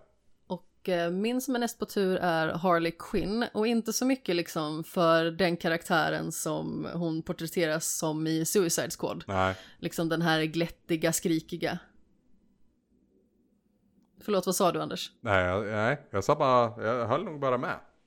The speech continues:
Speaker 2: Eh,
Speaker 1: Ah, okej.
Speaker 2: så det kanske var lite sån här förskjutning som gjorde att det sabbade.
Speaker 1: Ja, men precis. Eh, nej, men hon heter ju egentligen Harleen Quinzel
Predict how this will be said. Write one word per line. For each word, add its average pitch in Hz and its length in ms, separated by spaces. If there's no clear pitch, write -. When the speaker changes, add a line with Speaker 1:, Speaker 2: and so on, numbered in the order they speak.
Speaker 2:
Eh, 90 580
Speaker 1:
Ah, 214 140
okej. 135 200
Speaker 2:
så 101 60
det - 60
kanske 107 160
var 113 100
lite 104 240
sån 95 160
här 90 200
förskjutning 123 540
som 85 140
gjorde 92 200
att - 120
det 82 120
sabbade. 90 540
Speaker 1:
Ja, 190 260
men 180 220
precis. 175 640
Eh, 180 380
nej, 202 100
men 214 40
hon 226 160
heter 220 240
ju 208 140
egentligen 202 540
Harleen 165 380
Quinzel 165 600